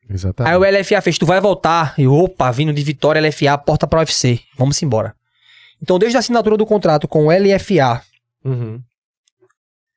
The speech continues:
Speaker 2: até a viagem, foi ma-, foi perfeito, cem por cento. Zero lesão,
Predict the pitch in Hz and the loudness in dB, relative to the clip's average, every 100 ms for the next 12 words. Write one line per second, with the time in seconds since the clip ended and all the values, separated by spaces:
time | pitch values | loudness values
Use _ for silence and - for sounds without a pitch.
0 | _ _ _ - - - - - 160 170 | _ _ _ -20 -20 -20 -18 -6 -2 -2
1 | - 185 202 165 185 147 127 123 131 - | 0 2 2 2 2 2 2 0 -4 -8
2 | _ _ _ _ _ _ _ _ _ _ | _ _ _ _ _ _ _ _ _ _
3 | _ _ - 143 135 135 143 135 - 156 | _ _ -4 -2 0 0 0 -2 -2 -2
4 | - 180 196 - - - 127 123 - 131 | -2 0 0 -2 -6 -2 0 0 -2 -4
5 | - - - 220 240 254 - - 247 254 | -2 -2 0 2 2 2 -2 -2 2 2
6 | - - - 143 143 127 113 113 _ - | 0 -2 0 2 2 0 -4 -6 _ -20
7 | _ _ _ _ 135 151 196 175 135 131 | _ _ _ _ 0 2 2 2 2 2
8 | 165 170 | 2 0